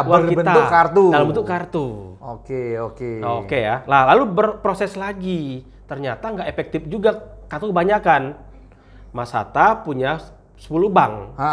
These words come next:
Speaker 2: ha,
Speaker 1: Kan sepuluh
Speaker 2: ha.
Speaker 1: kartu.
Speaker 2: Iya, benar.
Speaker 1: Ribet bener gitu
Speaker 2: Iya,
Speaker 1: kan?
Speaker 2: iya, ha.
Speaker 1: Akhirnya di riset lagi. Nggak efektif gitu, cukup dengan satu handphone.
Speaker 2: Satu handphone.
Speaker 1: Namanya uang elektronik.
Speaker 2: Oh,
Speaker 1: Awalnya dari
Speaker 2: oke.
Speaker 1: PayPal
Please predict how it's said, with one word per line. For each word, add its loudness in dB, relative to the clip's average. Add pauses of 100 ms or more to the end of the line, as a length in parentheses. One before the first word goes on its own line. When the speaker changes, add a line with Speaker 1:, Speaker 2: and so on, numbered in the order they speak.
(120)
Speaker 2:
ha, -2
Speaker 1:
Kan -2
sepuluh 0
Speaker 2:
ha. -2
Speaker 1:
kartu. -4 (680)
Speaker 2:
Iya, 2
benar. -2
Speaker 1:
Ribet 4
bener 4 (100)
gitu 6
Speaker 2:
Iya, 8
Speaker 1:
kan? 8 (100)
Speaker 2:
iya, -4
ha. -6 (120)
Speaker 1:
Akhirnya 2
di 0
riset -2
lagi. -8 (400)
Nggak -6
efektif -6 (160)
gitu, -8
cukup -6
dengan -2
satu -8
handphone. -4
Speaker 2:
Satu 0
handphone. 0 (500)
Speaker 1:
Namanya -6
uang 0 (260)
elektronik. -6 (320)
Speaker 2:
Oh, -6
Speaker 1:
Awalnya 6
dari -4
Speaker 2:
oke. -2
Speaker 1:
PayPal 4